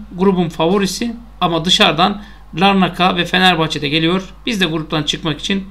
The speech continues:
kendimizi onların arasında görüyoruz. Bu yüzden de önümüzdeki maçı kazanmak istiyoruz diyor. Bu sene şampiyonluğa oynayan beş takım var. Güçlü ve zorlu bir lig diyor.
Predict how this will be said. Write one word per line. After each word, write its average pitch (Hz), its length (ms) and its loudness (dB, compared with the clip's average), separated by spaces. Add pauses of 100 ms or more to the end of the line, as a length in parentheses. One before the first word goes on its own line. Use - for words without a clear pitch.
(360)
kendimizi 165 440 0
onların 156 280 0
arasında 139 300 -4
görüyoruz. 175 440 0 (300)
Bu 233 140 4
yüzden 170 280 4
de 165 40 2
önümüzdeki 170 400 0
maçı 151 240 -2
kazanmak 160 640 -2 (520)
istiyoruz 175 840 0 (280)
diyor. 165 400 0 (680)
Bu 185 180 0
sene 233 260 2
şampiyonluğa 220 520 0
oynayan 214 260 0
beş 220 140 -2
takım 196 300 -2
var. 180 120 0
Güçlü 175 340 -4
ve 175 100 0
zorlu 160 300 -2
bir 175 200 0
lig 175 220 -4
diyor. 170 480 -4